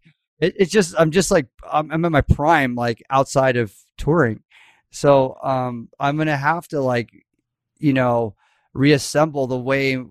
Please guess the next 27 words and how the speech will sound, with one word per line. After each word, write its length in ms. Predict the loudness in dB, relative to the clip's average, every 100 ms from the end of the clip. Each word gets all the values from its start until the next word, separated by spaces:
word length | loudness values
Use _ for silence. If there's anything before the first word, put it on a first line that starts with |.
| _ -20 _
you 120 | -2 0
know, 220 | 2 0
I, 260 | 0 -2 -2 -8
I 300 | -4 -2 -2 -6 -14 -6
kind 160 | -4
of 60 | -4
arrange 480 | -4 -2 0 -2 -4
my, 360 | -6 -4 -6 -12 _ _
my, 240 | -6 -6 -6 -10
my 160 | -10
days 520 | -2 2 2 0 -6
and, 360 | -8 -8 -8 -10 _
and 240 | -10 -10 -10
treat 300 | -4 -2 0
it 140 | -2
with 180 | -4 -6
that 160 | -6 -6
importance, 540 | -8 -12 -12 -16 -14
you 60 | -8
know, 180 | -8
like, 220 | -8 -10 -12
to 140 | -12
really 300 | -6 -4 -4
sleep 500 | -8 -12 -6 -2 -2
and, 140 | -4 -6
like, 160 | -6
go, 280 | -2 -2 -4